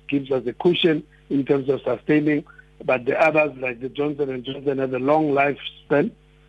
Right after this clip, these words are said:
so we still have about a year. But it is important that people come forward. So we are looking at various ways, including as we move into this opening, to link that with a drive to get, to encourage people,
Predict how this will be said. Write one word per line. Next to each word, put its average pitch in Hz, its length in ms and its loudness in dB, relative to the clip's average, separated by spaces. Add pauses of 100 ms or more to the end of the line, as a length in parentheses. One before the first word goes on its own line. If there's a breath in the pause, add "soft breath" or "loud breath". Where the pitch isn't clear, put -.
so 127 460 2
we 120 220 -2
still 143 160 2
have 131 100 0
about 123 320 -2
a 123 80 -6
year. 156 340 2 (380)
But 160 240 0
it 170 160 0
is 180 120 2
important 190 520 2
that 165 180 0
people 151 300 -2
come 147 280 0
forward. 143 380 0 (460 soft breath)
So 151 360 0
we 160 200 0
are 214 140 4
looking 196 400 -2
at 170 160 -8
various 170 460 0
ways, 165 240 -2 (220)
including 190 680 -2
as 190 220 0
we 160 100 0
move 170 360 2
into 165 280 -2
this 156 200 -4 (100)
opening, 156 400 2 (540 soft breath)
to 160 100 4
link 165 420 2
that 160 300 0
with 151 240 0 (240)
a - 80 -4
drive 147 480 2
to 139 120 -8
get, 139 200 0 (300)
to 147 100 -2
encourage 151 480 0
people, 135 300 -2